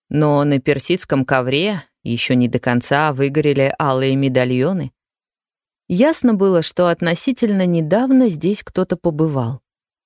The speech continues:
На тех местах, откуда забрали какие-то предметы, не было пыли. Всё вместе смахивало на декорацию, и это даже доставило ей удовольствие, пусть и немного извращённое.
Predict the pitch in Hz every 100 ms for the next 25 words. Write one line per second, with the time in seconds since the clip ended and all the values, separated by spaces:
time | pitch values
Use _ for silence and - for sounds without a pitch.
0 | _ _ _ _ - 165 147 135 180 165
1 | 151 139 170 175 143 120 - 123 131 139
2 | 123 147 160 127 - 123 143 139 131 -
3 | 139 123 135 156 - 139 - _ _ -
4 | 165 135 143 151 - 214 202 120 117 _
5 | _ _ _ _ _ _ _ - - 208
6 | 214 285 - - 202 240 233 202 190 185
7 | 180 180 160 - 196 233 247 - 135 123
8 | 127 - _ 143 139 135 147 143 147 131
9 | 131 - 151 156 156 151 151 156 - 147
10 | 131 123 202 220 - 131 120 120 _ _
11 | _ _ - 151 - 139 139 151 160 135
12 | 131 139 139 147 170 - 151 117 120 117